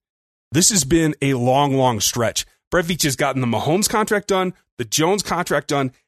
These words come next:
and then all the contracts for the draft class all at one time.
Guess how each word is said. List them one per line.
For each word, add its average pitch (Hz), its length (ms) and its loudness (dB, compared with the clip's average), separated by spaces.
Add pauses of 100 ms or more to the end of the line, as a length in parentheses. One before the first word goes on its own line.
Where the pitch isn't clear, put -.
(120)
and 185 160 2
then 208 200 2
all 226 260 4
the 262 80 0
contracts - 560 0
for 208 180 0
the 160 120 -4
draft 208 340 -2
class 165 380 0 (400)
all 214 180 4
at 208 140 -4
one 175 240 0
time. 202 480 -4